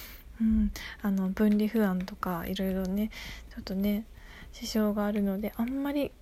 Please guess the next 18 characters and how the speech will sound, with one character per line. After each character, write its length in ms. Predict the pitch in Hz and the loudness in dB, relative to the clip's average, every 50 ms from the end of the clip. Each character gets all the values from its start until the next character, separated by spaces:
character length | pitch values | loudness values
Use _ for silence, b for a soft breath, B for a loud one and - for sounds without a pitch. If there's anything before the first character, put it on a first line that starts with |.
| - - - - - - - - - - | -20 -20 -20 -20 -20 -20 -20 -20 -16 -12
早 260 | - - - 262 262 | -8 -6 -2 -2 -2
す 160 | 254 - - 262 | -2 0 -2 0
ぎ 160 | 254 277 254 | 2 2 2
る 100 | 247 226 | 4 4
の 120 | 208 190 | 2 2
も 240 | 185 175 180 190 220 226 | 0 0 -2 -2 -4 -2
ど 120 | 202 202 | -2 0
う 60 | 196 | 2
な 100 | 196 202 | 2 2
の 120 | 196 196 196 | 2 0 -2
か 140 | - - 196 | -2 0 0
な 120 | 196 202 | 2 2
っ 20 | 202 | 2
て。 200 | - - - - - B B B B B B - | 0 -4 -6 -6 -8 B B B B B B -12
な 60 | - | -6
ん 20 | 294 | -2
か 80 | - | 0
現 260 | 240 220 - 294 330 | 0 0 2 2 2